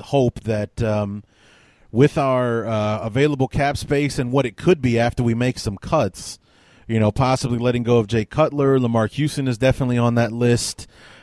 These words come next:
Uh, Eddie Royal, I don't think he should be brought back 'cause, you know, he was good this year when he was healthy, but he wasn't healthy m-, the majority, uh, of the season and, and everything. So, I mean, it could be as much, if we make an,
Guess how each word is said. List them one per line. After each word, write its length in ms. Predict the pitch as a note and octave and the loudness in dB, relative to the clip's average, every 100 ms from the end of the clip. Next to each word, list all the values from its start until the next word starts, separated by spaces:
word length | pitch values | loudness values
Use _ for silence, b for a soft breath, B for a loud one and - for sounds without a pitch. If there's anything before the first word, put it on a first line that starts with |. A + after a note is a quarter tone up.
| - | 2
Uh, 240 | A2 A2 | 6 6
Eddie 220 | C3 C3 G#2 | 6 4 4
Royal, 500 | G2 A#2+ C3+ C3 - | 6 8 8 4 -2
I 140 | A#2+ | 2
don't 140 | B2 A#2 | 2 2
think 180 | B2 | -2
he 140 | A2+ B2 | -2 -6
should 180 | - G#2+ | -4 -4
be 80 | |
brought 320 | A2+ A#2+ A#2+ - | -2 0 0 -2
back 280 | A#2 A#2+ | -4 -4
'cause, 260 | A#2 G#2 - b b b b | -8 -12 -18 b b b b
you 120 | A#2+ | 0
know, 140 | A#2 | 2
he 120 | A#2+ | 4
was 160 | A3 G3+ | 4 4
good 240 | C#3+ A#3+ | 2 0
this 220 | G#3 A3+ G#3 | 0 -2 0
year 180 | A#3 | 2
when 160 | G#3+ G3+ | 2 2
he 60 | F3+ | 2
was 160 | D3+ | 0
healthy, 340 | F3 G3 - F3 | 0 0 0 0
but 140 | D#3 | 2
he 60 | D#3 | 4
wasn't 300 | E3+ D#3+ C#3 | 2 2 -2
healthy 560 | D#3 - D3 C3 C3 | -2 -2 -6 -6 -10
m-, 420 | E2 C3 C3+ C#3 C3 | -16 -8 -8 -8 -6
the 80 | C3 | -4
majority, 600 | B2+ G#2+ C3+ A#2 F#2+ F#2 B B B | -4 0 0 0 -2 -12 B B B
uh, 260 | - A2 A2 | -2 0 2
of 260 | C3 C3+ G#2 | 2 0 0
the 100 | A2 | -6
season 640 | - C3+ C#3 G2+ G2+ G2 | -4 -4 -4 -4 -4 -6
and, 440 | G2+ A#2 A2 A#2 - | -6 -4 -6 -8 -10
and 220 | A#2 A2 | -6 -4
everything. 500 | G#2 G#2 A2+ G#2+ G#2+ | -4 -6 -6 -6 -4
So, 120 | B2 | -4
I 40 | |
mean, 160 | A#2 A#2+ | -4 -4
it 80 | A#2 | -4
could 200 | A3+ F#3 | -6 -4
be 160 | F3+ D3 | -4 -4
as 140 | A#2 | -4
much, 380 | C#3+ C#3+ - - b b b | -4 -4 -6 -14 b b b
if 120 | B2 | -4
we 120 | C3 | -2
make 180 | C#3+ F3 | -2 -4
an, 160 | D#3 | -8